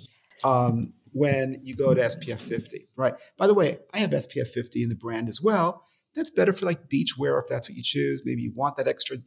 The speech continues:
percentage po-, uh, im-, of coverage. But nonetheless, at the end of the day, um, I,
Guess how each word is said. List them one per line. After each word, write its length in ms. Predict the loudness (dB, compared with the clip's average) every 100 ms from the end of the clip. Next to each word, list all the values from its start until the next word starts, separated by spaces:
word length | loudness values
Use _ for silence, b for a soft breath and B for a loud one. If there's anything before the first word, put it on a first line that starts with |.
| _
percentage 540 | -2 0 2 -2 -2
po-, 220 | -14 -12 -6
uh, 200 | -4 -4
im-, 200 | -6 -8 -12 -14 -10
of 180 | -10
coverage. 460 | -6 -4 -2 -4 -6 _ _ _
But 260 | -2 -2 -2
nonetheless, 800 | -2 2 4 2 0 -2 -2 -4
at 80 | -4
the 120 | -4
end 100 | 0
of 60 | 0
the 60 |
day, 400 | 2 2 2 0 -6 _ b b b b _
um, 440 | 2 4 2 0 -4 -8 _ -20 -20 _ _ _ 0
I, 140 | 2